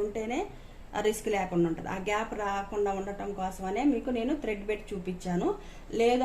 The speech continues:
అనుకుంటే మజ్జిగ పెట్టి ఒక స్టిచ్చింగ్ లాగిచ్చేసేసేయండి. ఇదిగోండి, ఇలా పెట్టేసేసి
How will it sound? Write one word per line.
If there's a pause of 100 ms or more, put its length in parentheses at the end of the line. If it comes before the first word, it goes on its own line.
అనుకుంటే (120)
మజ్జిగ
పెట్టి
ఒక
స్టిచ్చింగ్ (160)
లాగిచ్చేసేసేయండి. (1080)
ఇదిగోండి, (1600)
ఇలా (100)
పెట్టేసేసి